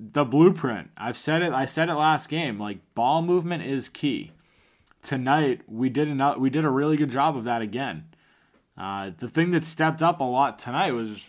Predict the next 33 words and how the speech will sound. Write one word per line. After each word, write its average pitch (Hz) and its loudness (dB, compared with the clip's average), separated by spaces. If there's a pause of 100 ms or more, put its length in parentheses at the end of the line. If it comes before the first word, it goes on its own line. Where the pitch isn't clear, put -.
(100)
really, 135 -2
like, 117 -6
defensively, 131 -4
we 131 2
just 131 -4 (380)
moved 147 4
our 139 4
feet 151 2
a - -6
lot 110 -2
better. 101 -6 (720)
Like, 123 -2
a 123 2
lot 127 6
better. 90 -6 (560)
Like, 113 -6
they 131 0
did 131 0
not, 156 2
like, 127 -6
perimeter 175 2
defense 156 2
has 127 -6
been 127 -4
a 117 -2
major 131 2
struggle 107 -4
for - -8
the 127 -4
Celtics 117 -4
all 156 2
season 120 -4
long. 76 -10